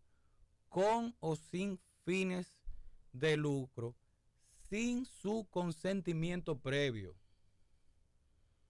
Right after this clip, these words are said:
¿Y por qué queremos hacer énfasis en esto? Y es algo de lo que hemos venido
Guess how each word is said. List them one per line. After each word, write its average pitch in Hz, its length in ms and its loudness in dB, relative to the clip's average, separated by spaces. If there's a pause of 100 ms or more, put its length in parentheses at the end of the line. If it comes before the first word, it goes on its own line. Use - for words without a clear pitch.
(200)
¿Y 165 100 -2
por 175 160 0
qué 196 120 -2
queremos 208 380 2
hacer 180 400 0
énfasis 170 680 0
en 123 160 0
esto? - 360 -6 (1700)
Y 139 140 -2
es 185 220 0
algo 170 340 2
de 156 120 4
lo 139 180 0
que 120 440 -2 (840)
hemos 156 380 0
venido 156 560 0